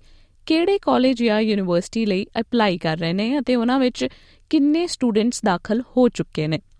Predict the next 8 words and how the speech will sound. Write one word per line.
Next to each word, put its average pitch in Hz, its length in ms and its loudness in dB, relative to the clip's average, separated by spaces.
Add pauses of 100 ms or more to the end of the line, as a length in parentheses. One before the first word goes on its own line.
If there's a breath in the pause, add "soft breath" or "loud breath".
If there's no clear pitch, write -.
(140)
ਤੇ 269 100 0
ਕਿਹੜੀ 269 280 2
ਯੂਨੀਵਰਸਿਟੀ 254 680 2
ਜਾਂ 240 200 2
ਕਾਲਜ 202 340 2
ਨੂੰ 220 180 2
ਵੀ 208 260 -2
ਕਿੰਨੀ 320 300 0